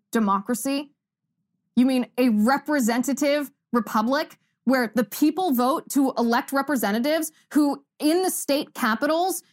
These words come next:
make laws protecting the people's votes, the integrity of the people's votes? This is a bloodless, legalized form of insurrection? No,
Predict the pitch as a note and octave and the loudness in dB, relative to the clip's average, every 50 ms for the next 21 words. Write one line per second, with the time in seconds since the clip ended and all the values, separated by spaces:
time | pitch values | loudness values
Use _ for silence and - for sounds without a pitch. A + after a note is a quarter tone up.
0 | _ _ - A#3 B3+ C4+ C#4+ E4 E4+ - B3 A#3+ A3 G#3 A3+ B3+ D4 F4 G4 F#4 | _ _ 0 2 2 2 0 -2 -2 0 0 2 2 2 2 2 2 2 0 0
1 | E4 - - _ _ - D#4 D4+ - - D4 D4 C#4+ - F#4+ F#4+ F#4+ G4 F#4+ _ | -4 -6 -10 _ _ -2 -2 0 0 0 -2 -2 -2 -2 -4 -2 -2 -4 -6 _
2 | _ _ - C#4+ A#3 - - D#4 E4+ E4+ G4 F#4+ F#4+ D#4 - - _ _ _ - | _ _ -2 -2 -2 0 0 0 0 0 0 -2 -2 -2 -4 -8 _ _ _ -2
3 | A3 G#3+ C4+ C#4 F4+ A4 - - - - D4+ C#4 B3+ - D4 D4+ D#4+ F4+ F4+ F4+ | 0 2 2 2 0 -2 -2 -4 -4 -2 0 0 0 0 0 0 0 0 0 0
4 | D#4 B3+ A#3+ - D4+ C#4+ D4+ D#4 B3+ G3 G3+ G#3+ A#3 D#4 F4+ - - - _ - | 0 -2 0 0 0 0 0 0 0 0 0 0 0 0 -2 -4 -8 -10 _ -10
5 | - - A3 C4 F#4 - - G#4+ G4+ D#4+ C#4 C4 C4 G#3+ G#3 A#3 A#3+ A#3+ B3+ C#4+ | -2 0 2 2 2 0 0 0 0 0 2 2 2 2 2 2 2 2 4 2
6 | D4+ D4 F4 F#4+ G4 F#4 - - _ _ - A#3+ B3 B3+ D#4 F4 E4 F#4 F4 E4 | 2 2 0 0 0 -2 -4 -8 _ _ -2 2 2 4 4 4 2 2 2 2
7 | D#4+ D#4 D#4+ E4+ F4+ D4+ - - - - - C#4 C4 C#4+ D#4+ F4 F4+ F4 - _ | 2 2 2 0 -2 -4 -6 -8 -8 -4 -2 0 0 0 0 0 -2 -2 -6 _
8 | _ _ _ _ _ _ - C4 C4 C4 C#4 D4+ D4 D#4 D4+ C4+ C#4 C#4+ C#4 - | _ _ _ _ _ _ 0 2 2 2 2 0 0 0 0 0 0 -2 -2 -2
9 | F4 E4+ D4+ D4+ C4+ A3+ G#3 - - | -2 0 0 2 0 0 -2 -4 -8